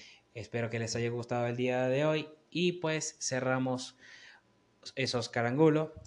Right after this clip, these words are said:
Son las once y once de la noche del día veinte de octubre. Hasta luego, futboleros, y que viva el fútbol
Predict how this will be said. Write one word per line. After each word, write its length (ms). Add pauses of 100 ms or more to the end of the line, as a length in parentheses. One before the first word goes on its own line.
(140)
Son 240
las 300
once 540
y 240
once 500
de 180
la 100
noche 480 (160)
del 280
día 260
veinte 600
de 120
octubre. 540
Hasta 340
luego, 340
futboleros, 680 (400)
y 360 (160)
que 120
viva 280
el 80
fútbol 600